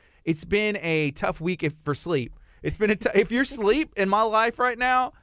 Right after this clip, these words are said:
hey, you ain't, you ain't getting it in, right? It, you're not. And it,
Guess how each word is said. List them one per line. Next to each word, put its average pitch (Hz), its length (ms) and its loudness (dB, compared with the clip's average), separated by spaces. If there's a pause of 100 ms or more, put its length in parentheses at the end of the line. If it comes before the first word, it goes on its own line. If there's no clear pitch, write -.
(140)
hey, 156 160 4
you 180 200 4
ain't, 151 360 2
you 185 160 0
ain't 165 160 -2
getting 156 180 2
it 131 120 2
in, 131 200 0
right? 135 260 2
It, 165 240 0
you're 160 120 2
not. 139 380 4 (280)
And 151 460 0 (360)
it, 143 140 -12